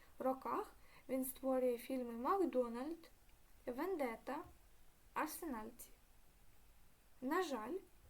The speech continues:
жоден із цих фільмів не зберігся до наших днів. Дев'ятого жовтня тисяча дев'ятсот тридцять сьомого року особлива трійка управління одним списком засудила до смерті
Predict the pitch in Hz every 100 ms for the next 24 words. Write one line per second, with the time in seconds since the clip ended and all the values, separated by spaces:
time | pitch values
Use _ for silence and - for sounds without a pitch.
0 | - - - 349 381 330 294 302 311 302
1 | 427 466 453 - - - - - 277 381
2 | 311 277 240 254 - 311 240 226 240 247
3 | - 220 214 214 - - - - - -
4 | - - - - - - - - - -
5 | - 262 285 311 453 - 285 277 262 269
6 | 262 262 - 262 349 - - - - 349
7 | 359 339 330 302 285 302 302 285 - -
8 | 302 302 294 - 277 247 233 226 240 247
9 | - 311 330 - - - - - - -
10 | 339 320 330 311 302 302 294 - 269 269
11 | 262 262 233 233 240 240 254 320 381 392
12 | 392 339 339 339 - 277 302 - 339 339
13 | 302 269 269 262 262 247 254 349 - 330
14 | 320 - 330